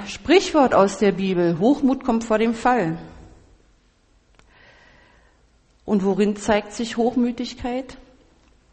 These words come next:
Indem man alles besser weiß.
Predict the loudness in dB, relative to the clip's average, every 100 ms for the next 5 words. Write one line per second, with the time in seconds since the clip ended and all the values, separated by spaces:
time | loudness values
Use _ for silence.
0 | _ _ _ _ -20 -12 -6 -4 -2 -2
1 | 0 -2 -2 -6 -2 -2 -2 -6 -8 -10
2 | -16